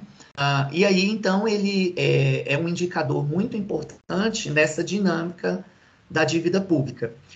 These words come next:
E é interessante salientar, Fernanda, que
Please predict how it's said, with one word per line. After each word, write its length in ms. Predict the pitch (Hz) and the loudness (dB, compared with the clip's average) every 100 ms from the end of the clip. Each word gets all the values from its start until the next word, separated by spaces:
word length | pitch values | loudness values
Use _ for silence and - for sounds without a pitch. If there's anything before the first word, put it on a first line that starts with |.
| - | -8
E 120 | 143 160 | 2 4
é 60 | |
interessante 600 | 185 208 180 175 160 147 | 4 4 2 0 -2 -6
salientar, 920 | - 139 127 123 120 120 156 185 196 - | -6 -2 -2 -2 -8 -6 -2 0 0 0
Fernanda, 400 | 135 127 120 120 | 0 0 -2 -6
que 720 | 120 - 139 139 135 131 | -8 -6 0 4 4 2